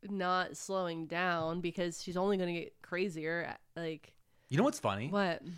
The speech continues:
Speaker 2: What I've, from doing, from us studying these grifters,
Speaker 1: Yeah.
Speaker 2: all it's taught me is, like, really,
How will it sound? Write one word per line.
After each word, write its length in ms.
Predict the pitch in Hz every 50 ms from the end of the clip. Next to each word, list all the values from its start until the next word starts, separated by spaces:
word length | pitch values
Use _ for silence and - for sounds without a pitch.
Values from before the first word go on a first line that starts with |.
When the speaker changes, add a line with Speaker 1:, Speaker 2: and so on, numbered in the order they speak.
| - - - - _ _
Speaker 2:
What 240 | - 110 120 131 131
I've, 260 | 135 131 123 104 98 - - _
from 160 | - 135 123
doing, 320 | 104 - 123 120 123 127 135
from 180 | - 123 120
us 120 | 120 131 -
studying 280 | - - 101 98 101 107
these 140 | 113 110 90
grifters, 480 | - 98 92 - - 135 143 147 147 156
Speaker 1:
Yeah. 220 | 190 180 170 156
Speaker 2:
all 240 | 117 117 117 131 156
it's 120 | 170 135 -
taught 240 | - 110 101 107 117
me 140 | 123 123 120
is, 140 | 120 101
like, 160 | 107 107 101 -
really, 300 | - 104 101 101 104 101